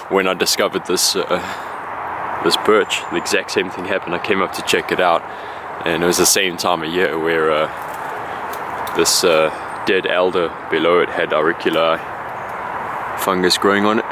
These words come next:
This stuff is very, very thick. It's been absorbing the water heavily. Look at that. Yeah,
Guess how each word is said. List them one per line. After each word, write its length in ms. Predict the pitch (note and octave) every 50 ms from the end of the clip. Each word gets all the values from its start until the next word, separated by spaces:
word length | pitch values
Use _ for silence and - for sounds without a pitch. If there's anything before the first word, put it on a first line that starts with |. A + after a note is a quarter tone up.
| G2 - - - - -
This 160 | - G3 -
stuff 260 | - - G#2 F#2+ -
is 140 | G2 F2 D#2+ - - - -
very, 340 | G2 F2+ F2+ F2+ F2+ F2 E2+
very 280 | D2+ E2+ E2 E2+ E2 D#2
thick. 360 | - - - - - A2 - - - - - - - - - - - - - - - -
It's 100 | - - -
been 140 | - F2 F2
absorbing 600 | D#2+ D#2 - - - F#2+ F#2 G2+ F2+ F#2 E2+ E2
the 80 | D#2
water 400 | D2 D2 D#2+ F2+ F2 - - -
heavily. 480 | - - G2 F#2 F2+ D#2+ D#2 C#2 D2 C#2+ - -
Look 140 | E2 E2 D#2
at 80 | C#2+
that. 340 | C#2+ C2+ - - - - - - - - - - - - - - - - - - - - - - - - - - - - - - - - - - - - - - - - - - - - - - - - - - - - - - - - - - - - - - - - - - D#2+ D#2+ D#2+ D#2+ E2 E2 D#2+ D#2+ D#2+ E2+ E2 D#2 E2 D#2 E2 D#2+ E2+ E2 D#2+ E2+ E2 E2 E2 E2 E2 E2 D#2 - - - - - - - - - - - - - - - - - - - - - - - - - -
Yeah, 280 | C#2+ D#2+ F2+ F#2 D#2+ -